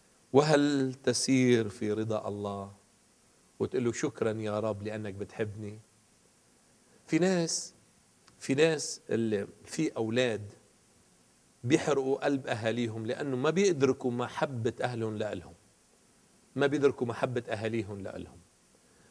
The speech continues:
بصير يعني بيعيشوا في، في الطيشنة، في الخطية، في البعد عن الله، والأهل قلوبهم بتتقطع عليهم لأنهم بيحبوهم وبدهم مصلحتهم،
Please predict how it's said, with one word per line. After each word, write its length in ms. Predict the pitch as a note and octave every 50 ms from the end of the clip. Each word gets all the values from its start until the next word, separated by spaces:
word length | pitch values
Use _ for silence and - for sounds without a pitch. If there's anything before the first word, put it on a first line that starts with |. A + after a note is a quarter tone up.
| - _
بصير 480 | B2 C3 B2 - F#3 F3 D3+ D3 C3+ - -
يعني 240 | A2+ B2 A#2+ B2
بيعيشوا 440 | A#2+ B2 C3+ E3 G#3 G3+ - - D3
في، 160 | B2+ - C#3 - - - - - -
في 120 | - - -
الطيشنة، 760 | A#2+ - - E3 F#3 E3+ D#3+ - - - B2 B2 B2 B2 A#2
في 160 | A2 - -
الخطية، 800 | A#2 A2+ G#2 - - - A2 - - D3 C3+ A#2+ A#2 A2+ A2+ A2
في 160 | G#2+ - -
البعد 320 | G#2+ G#2 A#2 C3 A#2+ A#2 G#2 G2+ A2 - - - - _ _ _ -
عن 100 | A2 A2+
الله، 380 | A2 G#2+ G#2 G2+ G2+ G#2 G#2 G#2 - - - _ _ - - _ _ -
والأهل 540 | B2 B2+ C#3+ - F#3 F3+ D#3+ C#3+ B2+ A2 G#2+ - - - -
قلوبهم 360 | D3 E3 F#3 D#3 D3+ C#3+ B2+
بتتقطع 580 | A#2 - C3+ - - - F3+ E3 - - B2
عليهم 400 | G#2+ F#2+ A2+ A#2+ C3+ C3+ C3 B2
لأنهم 220 | B2 A#2+ A#2+ A#2+ A2+
بيحبوهم 560 | A#2 A#2 - B2 A#2+ A#2+ C3+ D#3 C#3 B2+ B2+
وبدهم 340 | A#2 B2 B2+ A#2+ B2 A#2+ A#2
مصلحتهم، 640 | A2+ A2 - - G#2+ - B2 A#2+ - G#2 G2 G2